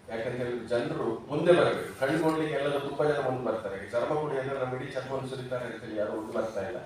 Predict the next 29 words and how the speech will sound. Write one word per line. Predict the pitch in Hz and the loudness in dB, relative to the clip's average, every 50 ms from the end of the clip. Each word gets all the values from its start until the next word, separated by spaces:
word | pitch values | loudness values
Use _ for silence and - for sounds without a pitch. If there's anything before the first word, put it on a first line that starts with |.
| - - - - - - - - - - - | -12 -16 -18 -20 -20 -20 -20 -20 -20 -10 -8
ಅದಕ್ಕೆ | 120 120 117 123 147 - - | -8 -6 -6 -4 -2 -2 0
ನೀವು, | 139 143 147 139 139 135 139 139 - | 0 0 2 4 4 4 2 2 -2
ಆ, | - - - - - - 123 123 127 127 | -8 -14 -20 -20 -10 -2 2 4 4 4
ಸ್ವಲ್ಪ | 131 135 147 - - | 4 2 2 2 2
ಹೆಲ್ಪ್ | 143 139 - - - - - - | 4 4 4 4 2 0 0 -2
ಮಾಡಿದ್ರೆ, | 151 147 - - 127 - - - - - - - - | 0 0 0 -2 -2 -4 -6 -8 -10 -12 -18 -12 -2
ಮ-, | 120 127 131 120 - - - - - - - - - - - - | 0 2 2 2 0 -2 -8 -14 -20 -20 -20 -20 -20 -20 0 4
ದಾನಿಗಳು | 131 135 160 175 175 165 151 147 151 - - - - - - - - | 8 8 10 10 10 10 10 8 6 6 4 2 -2 -8 -12 -8 -4
ಕಣ್ಣು | 147 151 160 156 | 0 0 0 2
ಕೊಡುವವರು | 151 147 139 131 127 127 123 127 - - - | 0 0 2 2 2 2 2 0 -2 -2 2
ಚರ್ಮವನ್ನು | 131 - 143 156 156 147 151 - - | 4 4 6 8 8 8 8 6 2
ಕೂಡ, | - - | 2 2
ಯಾಕಂದ್ರೆ | - - - - - - - 147 147 | 2 2 2 0 0 0 0 0 0
ನಾನು | - - | 0 0
ಕಣ್ಣಿನ | 135 139 156 170 175 165 | -2 2 2 4 4 4
ಜೊತೆಗೆ | - 156 165 156 139 | 4 2 2 2 4
ಹೇಳ್ತೇನೆ | 131 131 131 131 - 131 123 123 | 4 4 4 4 2 0 0 0
ಅಂತ | 120 117 117 | 0 0 0
ಹೇಳಿದ್ರೆ | 117 113 113 113 - - 120 | 0 0 0 -2 -4 -4 0
ದೇಹದಲ್ಲಿ | 135 151 151 151 151 151 139 143 | 0 2 2 4 2 2 2 2
ಬೇರೆ | 151 151 160 | 2 2 8
ಬೇರೆ | 165 170 160 143 | 8 8 8 8
ಅಂಗಗಳನ್ನು, | - 143 151 151 151 147 135 123 127 123 - - | 6 6 4 2 2 2 2 0 0 -2 -4 -4
ಅಂಗಾಂಗಗಳನ್ನು | - 139 147 147 147 139 135 127 123 120 127 123 120 | 0 4 4 6 6 6 6 6 6 6 6 6 8
ದಾನ | 117 117 123 | 8 8 8
ಮಾಡ್ತಾರೆ, | 123 123 117 - - - - - | 6 4 2 0 0 -2 -2 0
ಹಾರ್ಟ್, | - 107 110 98 98 - - 113 - | 2 4 6 6 6 4 0 -4 -6
ಕಿಡ್ನಿ, | 110 107 - 117 117 | -6 -8 -6 -4 -2
ಲಿವರ್. | 113 110 107 107 110 110 110 - - - - | -2 -2 -2 -2 0 0 0 0 0 -4 -6